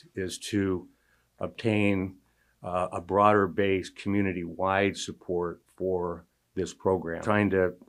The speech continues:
bring this to the local citizens to get their continued support. It's the only way that we believe we can be sustainable. So we received tremendous support from foundations. There's so much more that we can do.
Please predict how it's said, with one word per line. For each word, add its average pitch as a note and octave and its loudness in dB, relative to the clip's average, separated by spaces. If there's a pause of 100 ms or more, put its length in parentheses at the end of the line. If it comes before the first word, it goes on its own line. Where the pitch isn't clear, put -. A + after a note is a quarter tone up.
bring G2+ 2
this F#2+ 0
to F#2+ -2
the F#2 -4
local F#2+ 0
citizens F#2 -4
to F#2+ -6
get F#2 -6
their F2+ -2 (240)
continued F#2 -4
support. F2+ -4 (400)
It's G#2+ -4
the C3 6
only C#3 8
way G#2+ 8
that F#2 2 (160)
we G2+ 0
believe F#2 2
we F#2 -2
can F#2 -8
be F2+ -4
sustainable. - -4 (580)
So G#2 2
we G#2 6
received G2+ 4
tremendous A#2 4
support F#2+ -2
from F2+ -8
foundations. G2+ 0
There's G#2 0
so C3+ 8
much B2+ 4
more G#2+ 4
that F#2+ -2
we F#2+ -4
can F2 -6
do. F2+ 0